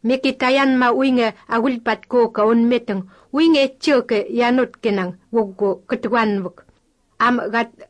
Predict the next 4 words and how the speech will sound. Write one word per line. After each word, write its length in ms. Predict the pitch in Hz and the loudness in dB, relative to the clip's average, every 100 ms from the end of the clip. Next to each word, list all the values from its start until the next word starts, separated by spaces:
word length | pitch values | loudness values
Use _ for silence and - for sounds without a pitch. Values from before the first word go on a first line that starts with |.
| - | -8
atawamtım 920 | 233 240 269 233 226 220 - 208 190 - | -6 0 2 4 2 -2 -6 -8 -8 -12
gatayanglin. 840 | 196 226 226 240 214 196 190 185 190 _ _ _ _ _ _ | -6 -6 -2 0 2 0 -2 -4 -8 _ _ _ _ _ _
Otkotite 960 | 208 233 - 277 294 294 294 269 254 - - | -6 -6 -6 -6 -2 -2 0 0 0 -2 -4
emlangıvoy. 760 | 269 302 370 294 214 196 190 | 0 2 2 2 2 -2 -4